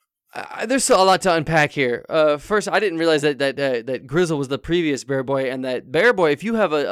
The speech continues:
a son or, or daughter, they would have to be the next Bear Boy, uh, d-, which means that they would have to kill you in ritual combat. Bear Boy, are you prepared for that to happen, to pass down your lineage by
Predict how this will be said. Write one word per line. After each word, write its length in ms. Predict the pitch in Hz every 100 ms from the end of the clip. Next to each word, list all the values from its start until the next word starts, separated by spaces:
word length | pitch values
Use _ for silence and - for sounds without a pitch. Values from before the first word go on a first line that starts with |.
| 143
a 40 |
son 400 | - 262 285 190 - - -
or, 140 | 156 160
or 220 | 185 254
daughter, 300 | 208 170 226
they 360 | 135 185 302 254
would 120 | 170
have 140 | 170 165
to 60 |
be 300 | 147 143 139
the 140 | 131 143
next 220 | 131 -
Bear 200 | 135 127
Boy, 320 | 123 117 117
uh, 380 | 117 139 131 107 90 _
d-, 80 | 147
which 280 | - 170 165
means 180 | 226 180
that 100 | 185
they 100 | 214
would 100 | 202
have 100 | 190
to 80 | 156
kill 320 | - 269 320
you 160 | 196
in 80 | 170
ritual 260 | 196 208 175
combat. 460 | - 269 254 139
Bear 160 | 147 151
Boy, 140 | 202 185
are 20 |
you 140 | 196
prepared 420 | 208 170 175 233 - - - -
for 140 | 175
that 160 | 190 190
to 100 | 156
happen, 380 | 156 214 254
to 100 | 185
pass 240 | 151 170 180
down 140 | 196
your 120 | 170 151
lineage 580 | 160 208 214 233 196
by 220 | 156 139